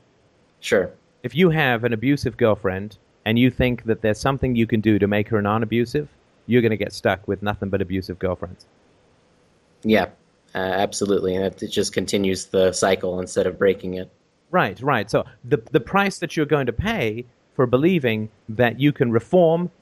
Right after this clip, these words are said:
Speaker 2: people, the, you don't have relationships with people when you're an adult. I mean, you don't have relationships with people when you were kids 'cause they're not voluntary in that sense. I mean, unless you're born into one of these mythical great families. But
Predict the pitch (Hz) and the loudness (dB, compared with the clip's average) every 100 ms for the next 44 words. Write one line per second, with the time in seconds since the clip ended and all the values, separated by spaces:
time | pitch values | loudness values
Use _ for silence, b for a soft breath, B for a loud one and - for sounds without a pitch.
0 | _ - 143 143 180 - _ _ - 147 | _ -4 -4 -4 -8 -12 _ _ -6 -6
1 | 131 b - 185 233 180 156 196 165 151 | -6 b -4 0 0 0 -2 0 2 2
2 | 143 - 135 131 - 127 - 160 127 107 | 2 0 -4 -4 -4 -8 -2 0 2 2
3 | 127 120 113 101 107 92 92 107 110 131 | 2 0 0 0 0 -2 -4 -6 -2 -2
4 | 107 110 101 98 98 101 98 - 104 113 | 0 0 0 -2 -4 -8 -8 -8 -6 -4
5 | 98 98 92 92 123 98 - 98 98 95 | -4 -2 -4 -2 -2 -2 -4 -4 -4 -4
6 | 98 107 101 98 98 90 92 95 95 - | 0 0 0 -4 -4 -4 -4 -4 -6 -8
7 | 92 82 - 95 95 - 95 95 95 92 | -14 -14 -12 -8 -8 -8 -8 -4 -2 -2
8 | 95 92 90 92 - 101 - 95 101 95 | -2 -2 -4 -8 -6 -6 -6 -6 -2 -4
9 | 95 147 156 98 95 - 135 | -2 -2 0 -2 -4 0 0